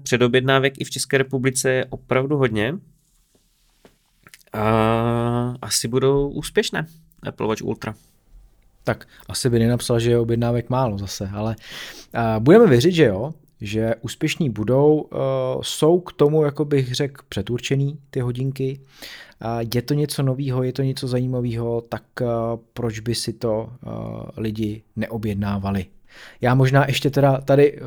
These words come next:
Speaker 2: hodím jednu věc, proč by se to neobjednávali. Eh, tady nám, eh, psala, eh, Sára, já myslela, že nikdo nemá peníze, že všichni mají zimu a hlad a vysoké účty zatopení. Asi špatná bublina. <laughs> Takže, eh,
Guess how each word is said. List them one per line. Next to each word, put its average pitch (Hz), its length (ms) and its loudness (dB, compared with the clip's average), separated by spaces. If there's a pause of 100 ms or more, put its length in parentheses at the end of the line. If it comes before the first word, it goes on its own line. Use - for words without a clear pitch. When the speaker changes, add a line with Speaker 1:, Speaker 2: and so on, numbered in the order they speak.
(120)
Speaker 2:
hodím 135 360 0
jednu 131 220 4
věc, 139 180 4
proč 120 160 -2
by 127 100 2
se 139 100 -2
to 139 80 2
neobjednávali. 131 760 2
Eh, 127 760 -6
tady 127 220 0
nám, 135 260 2
eh, 123 160 0
psala, 131 500 0 (380)
eh, 110 40 -2
Sára, 135 540 2
já 120 180 -2
myslela, 139 320 0
že 123 120 0
nikdo 135 240 2
nemá 139 240 2
peníze, 131 460 0
že 127 100 -2
všichni 135 320 -6
mají 139 200 -2
zimu 127 340 -2
a - 20 -8
hlad 123 300 -4
a 117 40 -8
vysoké 127 400 -6
účty 117 280 -10
zatopení. 123 640 -2
Asi 113 200 -8
špatná 107 320 -4
bublina. 87 400 -6 (200)
<laughs> - 920 -6
Takže, 104 400 -6 (560)
eh, 107 160 -12